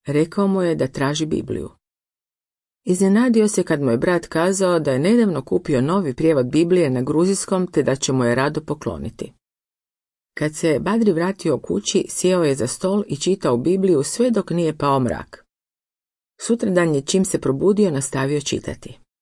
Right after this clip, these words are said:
Kad sam se vratila s posla, zatekla sam ga kako još uvijek sjedi za stolom i čita.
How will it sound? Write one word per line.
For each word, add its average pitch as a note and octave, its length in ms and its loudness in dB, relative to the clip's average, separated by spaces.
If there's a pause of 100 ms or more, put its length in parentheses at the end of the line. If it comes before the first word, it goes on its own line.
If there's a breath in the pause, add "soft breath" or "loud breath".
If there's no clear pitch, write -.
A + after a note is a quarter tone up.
(840)
Kad D#3 160 -8
sam D#3+ 120 2
se D#3 140 0
vratila E3 440 0
s - 80 -12
posla, G#3 520 -2
zatekla E3+ 500 -2
sam E3 240 -4
ga D#3+ 120 -2
kako D#3 280 -4
još D3+ 220 0
uvijek A3 280 2
sjedi D3 360 0
za D3+ 140 -6
stolom C3 440 -2
i - 80 -14
čita. - 400 -8